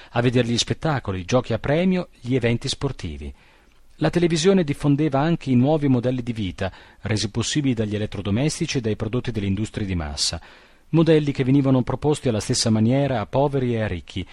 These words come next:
a settentrionali e a meridionali, a operai e a intellettuali. La pubblicità trovò nella T V il suo strumento più prezioso. Il suo peso non ha fatto che aumentare fino ai nostri giorni.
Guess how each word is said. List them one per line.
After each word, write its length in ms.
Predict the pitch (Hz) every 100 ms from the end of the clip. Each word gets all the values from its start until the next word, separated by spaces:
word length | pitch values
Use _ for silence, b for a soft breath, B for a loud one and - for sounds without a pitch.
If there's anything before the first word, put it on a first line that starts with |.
| B B B
a 100 | 101
settentrionali 840 | - 107 120 123 131 139 170 180
e 180 | - 135
a 60 | 120
meridionali, 680 | 120 117 110 92 78 78 82 b b
a 160 | - 113
operai 560 | 110 135 98 87 98 -
e 180 | - 123
a 100 | 120
intellettuali. 880 | 127 - 143 139 - 82 73 76 - b b b _ _ _ _ _ _ -
La 180 | 156 170
pubblicità 680 | 208 196 - 135 101 85 90
trovò 280 | 117 127
nella 220 | 139 117 110
T 120 | 135
V 260 | 135 185 -
il 140 | 120
suo 180 | - 135
strumento 480 | - 123 135 131 120
più 120 | 98
prezioso. 680 | - 85 - 82 78 85 78 B B B B B
Il 80 | 117
suo 160 | - 151
peso 420 | 175 196 180 156
non 180 | 139 131
ha 80 | 131
fatto 320 | - 151 131
che 140 | -
aumentare 720 | 113 113 117 - 107 80 78 76
fino 240 | 113 113
ai 100 | 113
nostri 340 | 117 143 147 123
giorni. 460 | 95 78 80 76